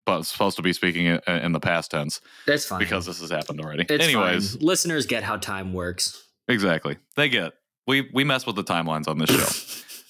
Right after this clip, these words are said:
Speaker 1: But anyway, okay, I'm just gonna drop all pretense. This is obviously being recorded before we've arrived
Speaker 2: No,
Speaker 1: in
Speaker 2: it's
Speaker 1: Texas.
Speaker 2: not. Nobody knows
Speaker 1: Um,
Speaker 2: that.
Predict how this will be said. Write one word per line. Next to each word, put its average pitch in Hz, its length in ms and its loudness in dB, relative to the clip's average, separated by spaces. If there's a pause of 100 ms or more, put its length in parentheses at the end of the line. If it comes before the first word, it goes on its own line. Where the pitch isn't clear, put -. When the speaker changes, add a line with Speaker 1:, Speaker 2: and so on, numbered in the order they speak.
(180)
Speaker 1:
But 113 360 4
anyway, 147 300 4
okay, 110 400 0
I'm 135 120 2
just 139 100 0
gonna 131 120 0
drop 107 240 2
all 95 120 2
pretense. 90 500 0
This 180 160 2
is 117 140 0
obviously 107 440 2
being 90 220 4
recorded 85 460 2
before 82 600 0
we've 90 220 4
arrived 82 240 6
Speaker 2:
No, - 60 2
Speaker 1:
in 175 80 2
Speaker 2:
it's - 80 2
Speaker 1:
Texas. 156 400 2
Speaker 2:
not. 117 220 -8
Nobody 180 240 2
knows 123 260 4
Speaker 1:
Um, 110 440 2
Speaker 2:
that. - 460 0